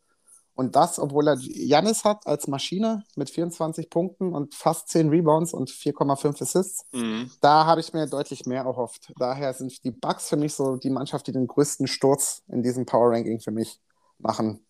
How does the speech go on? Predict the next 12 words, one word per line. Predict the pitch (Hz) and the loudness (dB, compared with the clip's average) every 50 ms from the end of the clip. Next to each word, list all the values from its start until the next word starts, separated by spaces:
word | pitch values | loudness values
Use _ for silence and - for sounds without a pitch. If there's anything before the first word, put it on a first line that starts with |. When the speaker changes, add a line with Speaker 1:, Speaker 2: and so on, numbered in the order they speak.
| _ - - _ _ _ - - - _ _ _ - | _ -20 -20 _ _ _ -20 -20 -20 _ _ _ 4
Speaker 1:
Und | 165 180 180 | 6 6 8
auch | 185 175 | 8 6
aufgrund | 180 170 160 - 175 160 156 | 6 4 2 2 0 0 0
der | 156 123 | 0 -2
Inaktivität | 135 139 127 - - - 107 110 107 107 - 110 - | -2 -4 -6 -6 -8 -10 -10 -10 -10 -10 -10 -10 -10
einfach. | - 110 104 - - - _ _ _ _ _ - | -10 -12 -12 -12 -12 -14 _ _ _ _ _ -4
Speaker 2:
Ja. | 120 117 113 113 113 120 127 123 - - - - - - - - - - - - - - - - | 2 6 8 10 10 10 8 6 2 -6 -16 -14 -12 -10 -8 -8 -8 -10 -12 -14 -16 -18 -4 2
Ja, | - 127 143 160 180 | 6 6 8 8 8
die | 151 131 131 127 131 | 6 6 6 8 8
Aktivität | 123 131 - - 135 120 117 117 139 139 - | 8 6 4 0 -6 -6 -6 -6 -6 -2 0
habe | 143 127 127 | 0 0 0
ich | 143 - | -2 -6